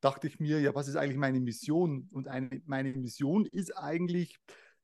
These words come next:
dass sich praktisch im Schwerpunkt Gewaltvermeidung, Deeskalation, äh, mit, das Ganze mit beinhaltet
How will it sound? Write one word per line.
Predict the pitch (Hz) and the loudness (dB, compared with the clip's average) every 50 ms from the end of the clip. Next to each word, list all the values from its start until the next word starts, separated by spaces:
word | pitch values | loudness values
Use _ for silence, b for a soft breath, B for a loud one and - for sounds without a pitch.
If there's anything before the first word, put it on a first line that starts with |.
| _ _ | _ _
dass | - 139 139 - | 6 6 6 4
sich | - 156 143 | 0 -4 2
praktisch | - 151 147 143 - 151 139 - | 2 2 2 2 0 -4 -4 -4
im | 180 139 120 | -4 -4 -4
Schwerpunkt | - - - 135 139 180 185 - 180 185 175 170 - - | -4 -4 2 6 8 8 8 8 4 4 6 4 2 0
Gewaltvermeidung, | 143 135 131 135 156 180 - - 147 135 131 135 147 180 180 180 170 151 127 | 2 6 8 8 8 6 4 0 -2 0 0 2 2 4 4 2 2 0 -4
Deeskalation, | - 151 165 170 156 - - 160 143 131 123 - - - 143 135 151 185 214 226 254 - - _ _ _ - | -4 -2 -2 -2 -2 -2 -2 0 2 2 0 -2 -2 0 2 2 4 4 4 4 2 0 -6 _ _ _ 0
äh, | 175 180 175 175 180 180 175 180 - _ _ _ _ _ _ _ | 4 6 6 8 6 6 2 0 -6 _ _ _ _ _ _ _
mit, | 180 175 - - | -2 -2 2 0
das | 165 156 | 0 0
Ganze | - - 175 180 - 175 | 2 0 0 2 4 2
mit | 180 180 | 2 2
beinhaltet | 175 170 180 185 160 160 160 165 151 160 160 - | 2 -2 0 0 2 2 2 2 4 2 0 0